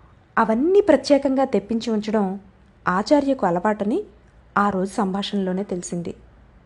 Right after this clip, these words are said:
మా పరిచయం స్నేహంగా మారడానికి ఎక్కువ సమయం పట్టలేదు. పుస్తకాలు కావాలన్నప్పుడే కాకుండా ఏమీ తోచనప్పుడు కూడా అక్కడికి వెళ్ళి కూర్చుంటే ఆచార్య సరదాగా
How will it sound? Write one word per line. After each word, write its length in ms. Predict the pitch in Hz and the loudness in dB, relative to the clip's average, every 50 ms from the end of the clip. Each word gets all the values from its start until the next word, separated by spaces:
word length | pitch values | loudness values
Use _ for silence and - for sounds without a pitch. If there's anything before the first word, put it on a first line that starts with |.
| - - - - _ - - - - - - - - - _ - - - - - - | -20 -20 -20 -20 _ -20 -20 -20 -20 -20 -20 -20 -20 -20 _ -20 -20 -20 -10 -2 2
మా 120 | 240 247 | 4 4
పరిచయం 600 | 233 240 208 202 208 208 - 269 240 214 208 214 226 | 4 4 2 -2 -2 -2 -2 -2 0 0 0 -4 -6
స్నేహంగా 540 | - - - 202 196 208 233 262 262 254 247 | -8 -6 -4 -2 -2 0 0 0 2 2 2
మారడానికి 560 | 214 202 185 185 190 196 196 196 190 190 170 | 2 0 -2 -2 -2 -2 -2 -2 -2 -4 -6
ఎక్కువ 200 | 170 - - 247 | -6 -2 -2 -2
సమయం 320 | 240 240 208 196 190 185 185 | -2 -2 -2 -4 -4 -6 -6
పట్టలేదు. 540 | 185 170 170 - 185 175 170 175 - - - - - - - - - - - - - - - - - - - - - - - - - | -8 -10 -10 -8 -8 -8 -8 -8 -10 -14 -16 -18 -20 -20 -20 -20 -20 -20 -20 -20 -20 -20 -20 -20 -20 -20 -20 -20 -20 -20 -4 2 2
పుస్తకాలు 400 | 320 - - 427 427 427 403 370 | 2 4 4 4 6 6 6 6
కావాలన్నప్పుడే 720 | - 294 269 262 277 294 285 277 269 269 262 - 254 247 247 | 6 4 4 6 6 4 4 2 2 0 0 0 0 0 2
కాకుండా 580 | 247 220 220 214 226 226 226 247 233 208 214 - - - - - - _ - | 2 0 0 0 -2 0 2 2 2 2 0 -4 -10 -20 -20 -20 -14 _ 2
ఏమీ 260 | 220 269 302 339 392 | 6 6 8 8 6
తోచనప్పుడు 560 | 381 - 233 214 320 - 294 330 320 - 285 - | 6 4 4 2 2 2 0 0 0 0 -2 -2
కూడా 220 | - 277 269 269 | 0 2 2 2
అక్కడికి 260 | 254 254 214 220 214 | 2 0 -2 -4 -2
వెళ్ళి 180 | 208 208 208 214 | -2 -2 -2 -2
కూర్చుంటే 560 | - 220 220 220 214 208 202 240 294 381 415 - - - - - - - - - - - - - - - - - - | -2 -4 -4 -2 -2 -2 0 0 -2 -2 -4 -10 -20 -20 -20 -20 -20 -20 -20 -20 -20 -20 -20 -20 -20 -20 -16 -8 -6
ఆచార్య 600 | 185 190 208 - 294 269 262 233 208 190 185 185 214 - - - _ - | -6 -4 -2 0 0 0 0 0 -2 -2 -4 -4 -6 -10 -16 -20 _ -8
సరదాగా 680 | - 208 190 196 208 254 262 254 254 247 226 220 240 | -2 0 0 2 4 4 4 4 4 2 0 -2 -4